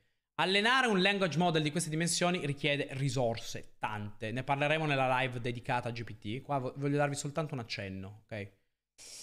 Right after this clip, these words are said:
Su come funziona e su come funziona l'allenamento di G P T. G P T è un modello che, appunto, richiede veramente tante, tante risorse.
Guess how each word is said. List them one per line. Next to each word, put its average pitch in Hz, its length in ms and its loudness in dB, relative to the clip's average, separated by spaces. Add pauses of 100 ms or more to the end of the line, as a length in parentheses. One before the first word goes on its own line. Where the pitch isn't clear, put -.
(760)
Su - 220 -6
come 165 200 2
funziona 196 540 2
e 151 60 0
su - 100 -6
come 131 160 -2
funziona 117 480 -6
l'allenamento 107 640 -6
di - 60 -16
G - 100 -14
P - 100 -20
T. - 160 -20 (1500)
G 170 100 -4
P 208 60 2
T 247 280 -2
è 196 340 -2
un 185 140 4
modello 175 360 4
che, 170 180 0
appunto, 139 340 -4
richiede 139 400 0
veramente 165 440 0
tante, 131 1000 0
tante 131 240 -4
risorse. 127 840 -4